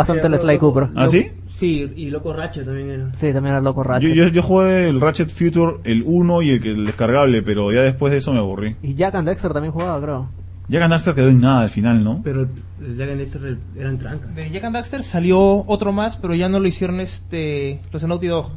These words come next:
Speaker 3: Sí, había uno de carreras, me acuerdo también.
Speaker 4: No, no, no, ahora último salió
Speaker 3: ¿Sí?
Speaker 4: uno para,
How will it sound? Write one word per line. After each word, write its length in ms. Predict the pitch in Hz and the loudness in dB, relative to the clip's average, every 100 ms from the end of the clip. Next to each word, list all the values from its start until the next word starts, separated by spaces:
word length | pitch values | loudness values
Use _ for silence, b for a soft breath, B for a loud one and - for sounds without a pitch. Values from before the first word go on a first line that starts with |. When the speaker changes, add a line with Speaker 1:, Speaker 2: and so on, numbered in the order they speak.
| - - - | -14 -16 -10
Speaker 3:
Sí, 160 | 139 | -6
había 240 | 120 143 175 | 0 4 6
uno 80 | 226 | 4
de 60 | |
carreras, 360 | 143 110 180 120 | 2 2 2 2
me 40 | |
acuerdo 240 | 101 127 110 | 0 -2 -4
también. 180 | 104 104 | -2 -2
Speaker 4:
No, 60 | 202 | -2
no, 80 | |
no, 120 | 214 185 | 2 2
ahora 300 | 165 185 226 | 2 2 -2
último 260 | 226 233 | -4 -8
salió 220 | 220 196 | -4 0
Speaker 3:
¿Sí? 80 | 202 | 2
Speaker 4:
uno 240 | 220 214 208 | 2 -4 -6
para, 540 | 185 160 147 143 143 | -4 -4 -4 -6 -10